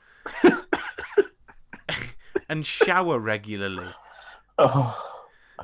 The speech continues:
Speaker 1: and don't practice a martial art that nobody else practices.
Speaker 2: <laughs> So you
Speaker 1: There's
Speaker 2: can, like,
Speaker 1: like
Speaker 2: have the world record of only,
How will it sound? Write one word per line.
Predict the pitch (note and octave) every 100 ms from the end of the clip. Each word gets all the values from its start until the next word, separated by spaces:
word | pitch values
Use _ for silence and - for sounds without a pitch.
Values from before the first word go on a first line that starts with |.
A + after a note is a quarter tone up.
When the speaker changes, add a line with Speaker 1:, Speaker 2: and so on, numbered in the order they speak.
| - -
Speaker 1:
and | C#3+
don't | D3 E3 E3+
practice | - - D3+ - - D#3
a | -
martial | C#3+ C#3+ C#3+ - D3
art | C#3 C#3 -
that | C3
nobody | C#3+ C#3 C#3+ C3+ C3
else | C3 D3+ -
practices. | - G2+ - - - G2 - _ _ _
Speaker 2:
<laughs> | - - - - - _ - C#4 F#3
So | D3 F3+
you | D#3
Speaker 1:
There's | D#3
Speaker 2:
can, | C#3+
like, |
Speaker 1:
like | C#3 C3
Speaker 2:
have | D#3+ C#3
the |
world | B2+ B2+ A2
record | B2 - A2+ G#2
of | -
only, | B2 A2 A2 G#2+